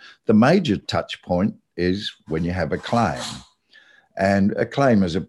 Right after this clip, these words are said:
a pretty negative event, and people don't make claims every day like they do bank every week. So with, with the result that, that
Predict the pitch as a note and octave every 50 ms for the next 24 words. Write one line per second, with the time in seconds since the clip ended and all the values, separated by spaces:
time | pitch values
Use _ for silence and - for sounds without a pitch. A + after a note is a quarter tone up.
0 | - - F2+ F2 - - - G2+ F2+ E2 D2 D2 - - E2+ F2 F2 F#2 F#2+ F2
1 | C#2+ D2+ - D#2+ C#2 C2+ D#2 D2 B1+ - F#2 E2 D2 D2 - _ _ - - -
2 | - F#2 F#2+ F2+ F2+ F2 D2+ - _ - - C3 A2+ F#2+ F#2+ F2+ F2 F#2+ F2+ F2
3 | E2+ E2+ E2 D#2 - - D3+ E3+ E3 D3+ A#2 E2+ F2 F2 D2+ D#2 D#2+ D2+ D2+ E2
4 | E2 F2 F2 E2 E2 D#2 - E2 D#2+ D#2 D2+ D2+ F2 E2 D2 C#2+ - B2 C#3 D#3
5 | C#3+ - E2 D#2+ D2+ C#2 D#2+ D2 C2+ C2+ D#2+ A2 D3 - _ - C3 - - D3+
6 | C3+ C3+ B2+ B2+ C3+ C3 C3+ C#3 G#2 F2+ A2+ C3 D3+ - - B2 A2 G#2+ G2+ F#2+
7 | A#2 G#2 F#2+ F2+ E2 - G#2+ - - - F2 G#2 -